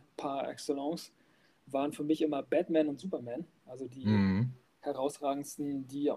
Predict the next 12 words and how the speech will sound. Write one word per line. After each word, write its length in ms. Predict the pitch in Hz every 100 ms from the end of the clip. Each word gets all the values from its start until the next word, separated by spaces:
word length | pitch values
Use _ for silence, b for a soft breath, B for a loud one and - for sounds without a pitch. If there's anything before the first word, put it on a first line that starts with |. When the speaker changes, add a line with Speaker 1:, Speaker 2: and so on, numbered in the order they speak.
| -
Speaker 1:
omnipräsenten 1120 | 143 196 190 - - 123 127 139 - 151 151 _ _ _
Superhelden, 560 | - 156 147 139 151 151
muss 160 | 147
man 140 | 160 135
sagen, 320 | 143 151 143
die 240 | 143 147
wirklich, 440 | 143 143 151 143 - b b b b b _ -
ähm, 520 | 143 131 131 127 120 117
früher 280 | - 147 135
im 60 |
Fernsehen 420 | 123 139 139 131
liefen. 420 | 139 185 - 170